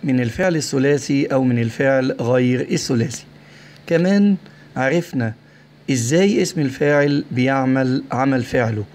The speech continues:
وإزاي بيكون عامل، وإيه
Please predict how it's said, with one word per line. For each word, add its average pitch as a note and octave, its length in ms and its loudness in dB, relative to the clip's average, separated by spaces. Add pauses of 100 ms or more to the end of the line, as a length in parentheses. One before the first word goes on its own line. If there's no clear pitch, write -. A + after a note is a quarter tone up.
(420)
وإزاي C#3 580 2 (220)
بيكون B2+ 360 0
عامل، D#3 460 2 (400)
وإيه E3+ 440 2